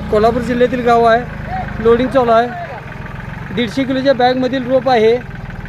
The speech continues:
जमिनीत लागली की झपाट्यानं वाढते. एक वर्षभरात फळधारणा चालू होते चांगली. अशी जी रोपं आहेत, ही बुकिंगनंतर घरपोच येतात. लागवडीपासून आपल्याला सल्ला, मार्गदर्शन, सर्व नियोजन मिळते. दीडशे किलोच्या बॅगमधील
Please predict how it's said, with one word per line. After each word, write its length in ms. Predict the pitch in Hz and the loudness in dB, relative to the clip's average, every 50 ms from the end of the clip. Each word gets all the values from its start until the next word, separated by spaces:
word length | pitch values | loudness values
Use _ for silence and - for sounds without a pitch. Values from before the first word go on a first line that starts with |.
| - - 147 - - | -10 -10 -10 -4 0
जमिनीत 320 | 196 220 220 240 254 254 269 | 0 2 2 2 0 0 0
लागली 220 | 262 247 247 254 | 0 0 0 -2
की 100 | 247 269 | -4 0
झपाट्यानं 420 | 214 233 240 - 247 254 262 262 262 | 0 0 0 2 0 -2 0 0 2
वाढते. 340 | 254 247 247 - 247 240 240 247 233 - - - - - - - - | 2 0 2 2 0 0 0 -2 -4 -8 -10 -10 -10 -10 -10 -4 0
एक 160 | 233 247 233 | 0 0 2
वर्षभरात 420 | 247 233 - - 254 247 240 247 254 | 0 -2 0 0 0 0 0 -2 -2
फळधारणा 480 | - - 254 240 220 240 233 233 247 | -2 -2 -2 0 0 0 0 0 -2
चालू 260 | 247 - 262 262 269 285 | -2 -2 0 0 0 0
होते 180 | 277 262 254 | 0 0 0
चांगली. 380 | 220 247 247 233 226 220 226 247 240 - - - - - - - 180 180 185 214 190 170 - - 202 208 | 0 0 -2 -2 0 0 0 0 -2 -4 -6 -8 -8 -8 -8 -8 -8 -6 -4 -4 -4 -4 -4 -4 -4 -4
अशी 200 | 202 - 233 247 | -2 -2 -2 -2
जी 120 | 240 277 | -2 0
रोपं 260 | 269 269 254 247 254 | 0 0 0 2 2
आहेत, 100 | 254 233 | 0 0
ही 120 | - 247 247 | 0 -2 -4
बुकिंगनंतर 520 | 226 233 233 262 262 269 262 254 240 269 | -4 -4 -4 -2 -2 -2 -2 0 0 0
घरपोच 400 | 262 233 233 - - 269 269 254 | 0 0 0 0 0 -2 0 0
येतात. 260 | 269 254 262 254 262 - - - - - - - - - - - - - - - - - - - - - | 0 0 0 0 0 -2 -2 -6 -6 -8 -8 -8 -8 -8 -8 -8 -8 -8 -8 -8 -8 -8 -8 -8 -4 0
लागवडीपासून 680 | 214 226 233 214 233 247 254 254 254 247 208 233 247 | 2 2 2 2 2 0 0 0 0 -2 -2 -2 0
आपल्याला 460 | 247 240 226 220 233 226 226 233 240 233 | 0 0 0 0 -2 0 2 0 0 0
सल्ला, 380 | - - 226 214 208 214 220 220 | -2 -2 -2 0 2 2 2 2
मार्गदर्शन, 460 | 214 214 214 202 196 214 190 233 220 | 0 -2 -2 -2 -2 -2 -2 -2 -2
सर्व 240 | - 220 220 226 226 | -2 0 0 0 0
नियोजन 360 | 220 220 220 226 233 240 233 240 | 2 2 0 2 0 -2 0 0
मिळते. 300 | 233 220 214 220 220 220 233 233 - - - - - - - - - - 185 | 0 0 2 2 0 0 -2 -4 -8 -10 -10 -10 -8 -8 -8 -8 -8 -4 -2
दीडशे 320 | 208 240 220 - - 262 | -2 -2 -2 -2 -4 -2
किलोच्या 300 | 254 254 254 254 247 262 | -2 -2 -2 0 0 2
बॅगमधील 540 | 233 247 247 247 247 254 240 - 240 254 | 2 2 2 2 2 2 2 2 2 0